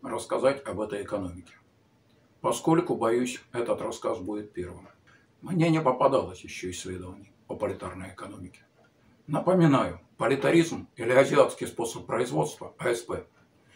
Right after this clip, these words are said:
это секретный способ производства. Секретный потому, что его изучение было запрещено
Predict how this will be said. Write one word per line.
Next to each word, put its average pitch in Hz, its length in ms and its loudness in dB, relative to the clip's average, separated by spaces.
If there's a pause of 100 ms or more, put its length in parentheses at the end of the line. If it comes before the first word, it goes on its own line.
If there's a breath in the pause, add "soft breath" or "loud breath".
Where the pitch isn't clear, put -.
(240 soft breath)
это 135 220 0
секретный 123 540 2
способ - 360 -14
производства. 85 640 -16 (640 soft breath)
Секретный 147 640 4
потому, 139 580 0
что - 220 -4
его 131 300 4
изучение 123 520 0
было 117 240 -2
запрещено - 580 -6